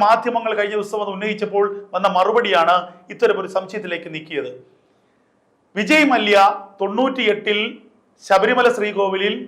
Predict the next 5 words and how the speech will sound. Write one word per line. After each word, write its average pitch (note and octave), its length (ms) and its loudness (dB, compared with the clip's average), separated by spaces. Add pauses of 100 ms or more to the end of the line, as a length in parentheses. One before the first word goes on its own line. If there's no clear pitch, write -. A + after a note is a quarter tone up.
(380)
പൂർണ്ണമായും G#3 720 4 (240)
സ്വർണം F#3+ 380 2
പൊതിഞ്ഞു. E3 340 -6 (640)
അതിൽ A3+ 200 2 (640)
മേൽക്കൂരയിൽ C4 640 4